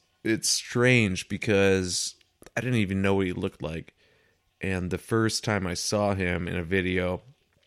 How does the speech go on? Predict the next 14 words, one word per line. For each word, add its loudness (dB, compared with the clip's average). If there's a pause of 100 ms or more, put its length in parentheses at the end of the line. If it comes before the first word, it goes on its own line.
(320)
he's -6
a -4
skinny -2
white -2
dude, -4 (1200)
early 2
nineties, -2 (280)
mid 0
eighties, 2
late 0
eighties, -2
something -4
like -6
that. -2